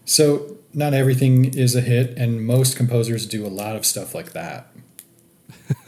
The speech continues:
Speaker 2: All right, well, uh, sorry, Andy, but, uh, do you want, do you wanna do this cop show? <laughs> Um,
Speaker 1: <laughs> I, I think the timing was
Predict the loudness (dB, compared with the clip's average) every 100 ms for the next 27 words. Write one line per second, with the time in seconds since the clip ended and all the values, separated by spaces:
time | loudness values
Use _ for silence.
0 | -16 _ _ _ _ -20 -20 -20 -16 2
1 | 2 4 4 4 4 4 2 0 -4 -4
2 | 2 4 4 2 -2 -4 -6 -12 -14 _
3 | -16 -14 -14 -10 -8 -8 -6 -2 0 0
4 | -2 -4 -6 -4 -2 0 0 -2 -6 -10
5 | -14 -18 -12 0 2 2 2 0 0 2
6 | 2 0 -4 -6 -4 0 0 0 0 2
7 | 2 2 2 4 4 4 4